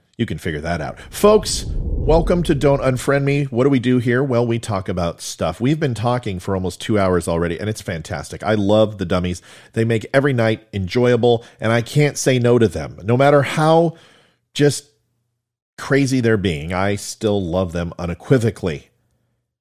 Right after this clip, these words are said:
Tonight, we said we're gonna talk about two fifty-one, but first, I owe you an explanation. What are dummies? Dummies are you, the listeners. The dum-dums, the dummies. What do you do? Well,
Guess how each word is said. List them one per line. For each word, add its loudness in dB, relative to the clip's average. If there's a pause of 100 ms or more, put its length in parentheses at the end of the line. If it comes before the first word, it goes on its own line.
(280)
Tonight, 2
we -2
said 0
we're 2
gonna -2
talk 0
about -2
two 0
fifty-one, -2
but -10
first, 0
I 0
owe 2
you 2
an -2
explanation. -4
What 0
are 0
dummies? -4
Dummies -2
are 2 (460)
you, -2
the -4
listeners. -4 (380)
The -4
dum-dums, 2
the 0
dummies. 2
What -4
do -6
you 0
do? 0
Well, 0